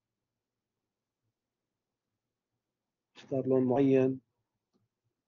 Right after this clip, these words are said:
واشياء ثانيه يعني ممكن اختار. شوف لما اضيف،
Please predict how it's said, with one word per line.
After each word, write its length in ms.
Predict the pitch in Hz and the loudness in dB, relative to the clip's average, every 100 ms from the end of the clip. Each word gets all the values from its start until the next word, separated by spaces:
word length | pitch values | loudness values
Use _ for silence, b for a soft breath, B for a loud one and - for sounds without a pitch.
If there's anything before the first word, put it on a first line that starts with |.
| _ _ _ _ _ _ _ _ _ _ _ _ _ 214 | _ _ _ _ _ _ _ _ _ _ _ _ _ -2
واشياء 460 | 247 240 - 262 | 0 0 2 2
ثانيه 220 | 240 190 | 6 8
يعني 160 | 160 196 | 10 8
ممكن 200 | 202 180 | 6 2
اختار. 280 | - 180 175 | 0 2 2
شوف 220 | 208 190 | 0 0
لما 200 | 190 175 | 4 6
اضيف، 380 | 185 254 - | 6 4 0